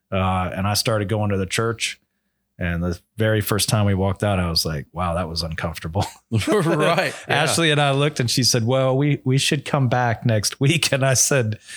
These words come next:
Speaker 1: I said, "In all fairness, we should probably give it thirty days." I
Speaker 2: Right.
Speaker 1: mean, we can't,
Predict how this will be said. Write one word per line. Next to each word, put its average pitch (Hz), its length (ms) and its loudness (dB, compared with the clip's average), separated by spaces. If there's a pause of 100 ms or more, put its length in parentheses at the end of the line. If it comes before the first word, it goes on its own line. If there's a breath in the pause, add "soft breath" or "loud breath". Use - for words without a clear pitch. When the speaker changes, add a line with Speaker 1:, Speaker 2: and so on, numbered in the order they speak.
(300 loud breath)
Speaker 1:
I 110 60 2
said, 127 220 4
"In 147 100 4
all 156 140 2
fairness, 117 520 2
we 113 120 2
should - 240 0
probably 117 560 0
give 98 320 0
it 98 160 -2 (180)
thirty 104 340 2
days." 85 640 -2
I 110 40 0
Speaker 2:
Right. 90 200 4
Speaker 1:
mean, 101 80 2
we 113 100 2
can't, 127 300 -2